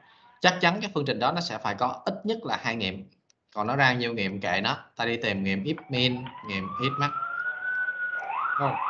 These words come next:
tiếng gì hấp dẫn vậy? Tiếng, tiếng gì hấp dẫn vậy số một?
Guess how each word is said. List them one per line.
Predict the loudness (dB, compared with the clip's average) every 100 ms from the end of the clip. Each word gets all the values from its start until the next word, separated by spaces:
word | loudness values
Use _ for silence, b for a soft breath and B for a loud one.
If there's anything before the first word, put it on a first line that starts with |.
| 2
tiếng | 2
gì | 2
hấp | 2 4
dẫn | 4 4
vậy? | 4 6 6 6 4 4 6 6 6 6 8 10 10 8 6 8 8 6 4 4 4 2 -2 _ _ b b b b -20 -20 _ _ _ B B -20 -2
Tiếng, | 0 4
tiếng | 4 6
gì |
hấp | 6 6
dẫn | 4 4 2
vậy | 0
số | 2
một? | 0 0